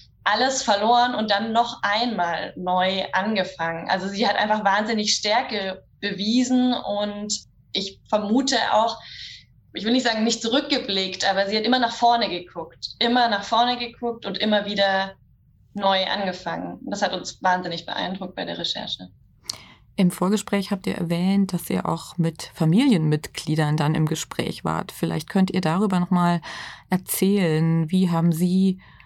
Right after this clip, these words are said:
Speaker 2: die Person Blanka Smigrod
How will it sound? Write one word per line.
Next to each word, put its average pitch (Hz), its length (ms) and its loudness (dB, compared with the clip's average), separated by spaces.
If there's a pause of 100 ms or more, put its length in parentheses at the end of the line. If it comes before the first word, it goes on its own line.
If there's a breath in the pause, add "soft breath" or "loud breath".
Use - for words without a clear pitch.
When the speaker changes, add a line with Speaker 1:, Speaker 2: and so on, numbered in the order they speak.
(300 loud breath)
Speaker 2:
die 180 120 4
Person 165 640 0
Blanka 156 600 0
Smigrod - 1040 -4